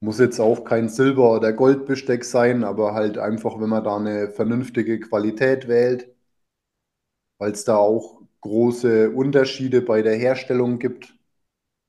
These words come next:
Ich glaub, das würde jetzt zu weit gehen, da näher drauf einzugehen. Anderes Thema sind auch die,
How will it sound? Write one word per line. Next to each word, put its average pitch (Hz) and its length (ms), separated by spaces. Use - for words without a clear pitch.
Ich - 20
glaub, 110 260
das 110 200
würde 113 180
jetzt - 260
zu 107 140
weit 113 420
gehen, 113 280
da 107 160
näher 113 300
drauf 117 340
einzugehen. 117 680
Anderes 131 480
Thema 123 380
sind 117 320
auch 110 360
die, 95 540